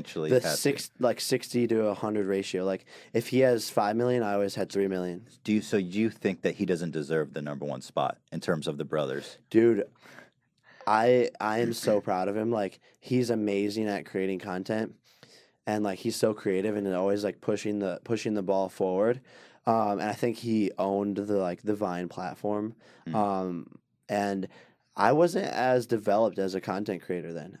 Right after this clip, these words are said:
Speaker 2: I
Speaker 1: Hmm.
Speaker 2: was only sixteen and he was eighteen.
Speaker 1: Hmm.
Speaker 2: By the time I was eighteen, my videos were better than when he was eighteen.
Speaker 1: Ooh.
Speaker 2: Yeah, and, like, w-, by the time
Speaker 1: So if it's just an age thing, if you were his age, if you guys started and you were both eighteen years old, say you were twins, you,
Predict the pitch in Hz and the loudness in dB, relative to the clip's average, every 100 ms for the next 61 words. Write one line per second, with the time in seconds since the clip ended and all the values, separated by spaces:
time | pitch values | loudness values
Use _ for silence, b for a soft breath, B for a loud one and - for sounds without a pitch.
0 | 98 135 147 139 - 117 - 139 139 117 | 2 2 2 0 0 -4 -2 0 0 0
1 | 107 - 110 113 101 90 - B B - | -2 -4 -4 -4 -6 -10 -12 B B -10
2 | 87 107 135 139 135 127 131 117 120 147 | 2 6 6 4 2 4 4 2 2 2
3 | 151 151 113 107 110 110 107 98 98 98 | 2 0 0 0 2 2 0 0 0 0
4 | 92 90 90 80 131 131 98 90 - 90 | 0 -2 -4 0 4 4 2 -2 -4 -10
5 | - 143 214 254 277 294 302 311 311 311 | 0 4 6 6 8 8 8 8 8 8
6 | 302 302 302 311 302 302 147 143 135 123 | 8 8 8 8 8 8 10 10 10 8
7 | 120 139 131 139 135 143 143 131 - 147 | 6 6 6 4 4 2 0 2 6 8
8 | 139 135 170 - - 117 110 - 85 92 | 6 0 -2 0 2 2 2 -2 -2 -2
9 | 107 139 160 127 123 127 - 101 117 123 | 0 4 4 4 4 2 2 2 2 0
10 | - - 135 131 - - 101 90 87 82 | -6 -2 2 2 2 2 4 2 0 0
11 | 92 - 92 92 - 95 82 78 67 92 | 0 0 -2 -2 0 -2 0 -2 -2 -4
12 | 87 82 - 95 90 73 - - - - | -2 -4 -6 -4 -4 -4 -12 -18 -16 -12